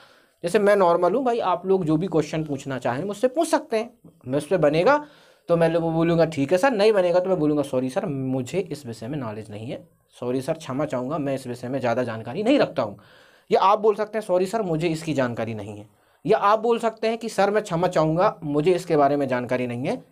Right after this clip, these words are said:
इंटरव्यू के बाद मैं इस विषय में सर्च करूँगा, मैं खोजूँगा।" इस टाइप की बात आप कह सकते हैं उनसे, तो आपका ये बहुत रहेगा। थर्ड सबसे बड़ी बात यह है कि आपको पूरे के पूरे इंटरव्यू में आपको क्या करना है,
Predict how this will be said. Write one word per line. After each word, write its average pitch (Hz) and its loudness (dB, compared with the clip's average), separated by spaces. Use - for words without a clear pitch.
इंटरव्यू 151 0
के 147 0
बाद 139 0
मैं 147 2
इस 135 0
विषय 120 -8
में 143 -8
सर्च 135 -4
करूँगा, 123 -4
मैं 185 -4
खोजूँगा।" 113 -6
इस 214 2
टाइप 139 4
की 139 -6
बात 131 2
आप 139 0
कह 147 -2
सकते 156 -10
हैं 143 -2
उनसे, 143 -8
तो 220 4
आपका 202 2
ये 214 4
बहुत 156 -2
रहेगा। 117 -8
थर्ड 254 4
सबसे 269 0
बड़ी 254 4
बात 240 4
यह 226 0
है 226 0
कि 247 -8
आपको 196 2
पूरे 202 0
के 220 2
पूरे 202 -2
इंटरव्यू 170 2
में 151 0
आपको 165 2
क्या 185 2
करना 170 0
है, 165 0